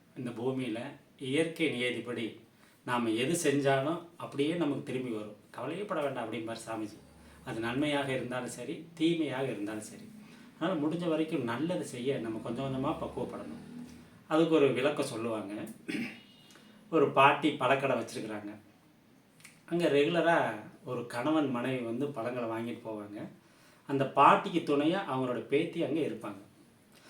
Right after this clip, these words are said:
அப்ப தொடர்ந்து அந்த கணவன் மனைவியும் வேலையை முடிச்சுட்டு போகும்போது அந்த கடையில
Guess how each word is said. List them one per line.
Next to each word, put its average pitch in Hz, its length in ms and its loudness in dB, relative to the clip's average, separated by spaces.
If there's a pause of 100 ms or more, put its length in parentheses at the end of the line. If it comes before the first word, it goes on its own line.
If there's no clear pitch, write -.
(160)
அப்ப 170 160 -2
தொடர்ந்து 170 920 4
அந்த 135 560 0
கணவன் 156 420 2
மனைவியும் 127 680 -4 (100)
வேலையை 135 340 0
முடிச்சுட்டு 127 300 -6
போகும்போது 131 480 -4
அந்த 117 140 -4
கடையில 123 440 -4